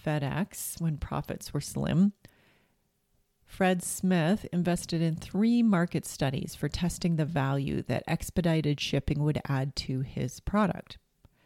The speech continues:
Smith's research paid off because this research allowed him to corner the market on expedited shipping,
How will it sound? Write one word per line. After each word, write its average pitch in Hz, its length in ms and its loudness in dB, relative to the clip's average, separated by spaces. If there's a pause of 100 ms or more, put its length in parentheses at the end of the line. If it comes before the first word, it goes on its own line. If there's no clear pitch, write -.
(300)
Smith's - 420 2
research 170 480 2
paid 175 200 2
off 208 500 6
because 175 600 2 (420)
this 185 260 0
research 185 460 2
allowed 143 320 2
him 151 200 2
to 143 360 -2
corner 170 380 0
the 160 120 0
market 143 500 0
on 156 240 0
expedited 151 640 0
shipping, - 520 2